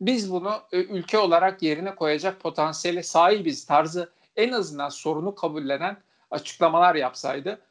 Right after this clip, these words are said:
Bak Evren hatırlarsın Naci Ağbal göreve geldiğinde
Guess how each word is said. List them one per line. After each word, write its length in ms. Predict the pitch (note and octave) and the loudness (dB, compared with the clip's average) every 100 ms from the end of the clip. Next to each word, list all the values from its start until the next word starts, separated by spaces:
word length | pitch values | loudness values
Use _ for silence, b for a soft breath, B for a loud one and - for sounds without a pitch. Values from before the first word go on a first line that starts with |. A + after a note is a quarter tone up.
| _ | _
Bak 160 | F#3+ G3+ | -2 -2
Evren 320 | G3+ G#3+ A3+ | -2 0 0
hatırlarsın 760 | E3+ G3 G#3 G#3+ A3 - D#3 C3+ | -2 -8 -4 -2 -2 -4 -12 -4
Naci 420 | C#3+ D3+ E3+ G3+ - | -2 -2 -4 -8 0
Ağbal 420 | G#3 A#3+ G3+ F#3+ | 2 4 0 -2
göreve 340 | F3+ F3+ G3+ | -6 -6 -6
geldiğinde 800 | A3 F#3+ F3+ G3+ E3+ B2+ A#2+ D#3 | -4 -2 -2 -4 -10 -10 -12 -12